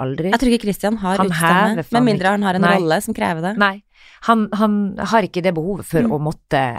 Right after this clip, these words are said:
Speaker 1: heve stemmen, og det
Speaker 2: Mm.
Speaker 1: synes jeg er, altså, all respekt for det.
Speaker 2: Mm.
Speaker 1: For, eh, han blir virkelig hørt, selv om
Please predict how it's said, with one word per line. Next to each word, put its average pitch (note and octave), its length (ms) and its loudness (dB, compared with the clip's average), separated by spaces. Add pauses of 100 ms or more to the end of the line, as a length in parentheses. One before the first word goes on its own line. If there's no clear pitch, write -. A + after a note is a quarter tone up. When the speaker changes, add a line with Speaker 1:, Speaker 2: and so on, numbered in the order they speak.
(120)
Speaker 1:
heve E3 200 0
stemmen, C3+ 380 -8
og - 80 0
det A3 120 0
Speaker 2:
Mm. - 40 -10
Speaker 1:
synes - 160 -6
jeg F3 140 -4
er, F#3+ 160 0
altså, E3 240 -10 (400)
all A3 160 2
respekt C#3 400 -10
for B2+ 140 -12
det. C3+ 200 -6
Speaker 2:
Mm. A3+ 260 -2 (180)
Speaker 1:
For, G#3 280 -2
eh, G3 200 0
han G3+ 180 0
blir G3 220 2
virkelig E3 340 -2
hørt, D#3 380 -4 (220)
selv - 440 0
om D3 240 -6